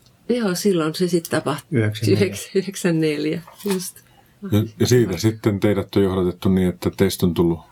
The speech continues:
Speaker 3: aviopari ja sitten teidät on johdatettu pelastusarmeijaan. Tai ilmeisesti se oli niin, että Seppo meni ensin ja sä tulit sitten perässä. Ja kuulin tässä tän, että teidän ensimmäinen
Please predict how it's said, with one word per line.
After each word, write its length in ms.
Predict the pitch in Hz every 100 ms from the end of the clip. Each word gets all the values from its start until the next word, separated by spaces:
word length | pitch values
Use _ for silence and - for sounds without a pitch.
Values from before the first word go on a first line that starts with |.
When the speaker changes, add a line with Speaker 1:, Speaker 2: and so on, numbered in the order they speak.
| -
Speaker 3:
aviopari 640 | 123 123 123 107 104 101 98 - _ _ -
ja 100 | 98
sitten 540 | 98 - - 87 - - -
teidät 300 | 101 95 -
on 60 |
johdatettu 480 | 104 98 98 90 - -
pelastusarmeijaan. 960 | 107 101 87 90 - 92 90 87 85 85
Tai 180 | 90 90 -
ilmeisesti 540 | 107 104 101 90 92 -
se 60 |
oli 120 | 101 101
niin, 120 | 101
että 140 | 92
Seppo 300 | 117 117 -
meni 260 | 90 87 92
ensin 360 | 92 85 85
ja 100 | 80 82 _ _ _ _ _
sä 220 | - 107 95
tulit 260 | 92 90
sitten 240 | - - 90 -
perässä. 480 | 104 95 85 - 87
Ja 180 | 85 82 - _ _ _ _ _ _ -
kuulin 340 | - 113 107
tässä 320 | 95 98 - 98
tän, 260 | 104 101
että 260 | 95 - 92 - _ _ _ _ _ -
teidän 260 | 98 110 117
ensimmäinen 640 | 110 104 101 101 101